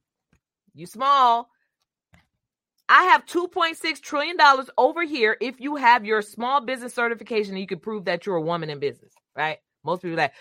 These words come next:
"Oh, I don't feel like I need to prove that I'm a woman in business. You can see that I'm a woman." Da, da, da. All of that. We're gonna throw that out the window. Did you get your piece of the pie? No.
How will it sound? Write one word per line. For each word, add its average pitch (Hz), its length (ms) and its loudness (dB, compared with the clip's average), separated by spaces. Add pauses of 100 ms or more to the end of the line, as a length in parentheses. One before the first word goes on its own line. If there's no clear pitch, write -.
(160)
"Oh, 143 60 0
I 294 460 4
don't 277 160 -8
feel 285 140 0
like 285 180 2
I 294 60 2
need 302 200 -6
to 262 40 -14
prove 311 680 -4 (220)
that 254 160 2
I'm 285 100 0
a 240 60 2
woman 233 320 0
in 330 180 -8
business. 220 400 -6
You 220 140 -14
can 262 160 -20
see 349 340 -6
that 240 140 0
I'm 269 140 0
a 285 100 -2
woman." 208 400 0
Da, 185 140 -2
da, 220 200 2
da. - 40 -2 (340)
All 254 260 6
of 240 100 0
that. 185 220 4 (220)
We're 196 120 -8
gonna 175 180 -6
throw 254 160 4
that 254 40 0
out 247 240 2
the 247 80 -4
window. 226 480 0 (440)
Did 254 180 -6
you 269 80 -6
get 254 160 -6
your 247 100 -2
piece 233 220 -8
of 214 40 -2
the 190 60 -4
pie? 220 280 6
No. 214 480 4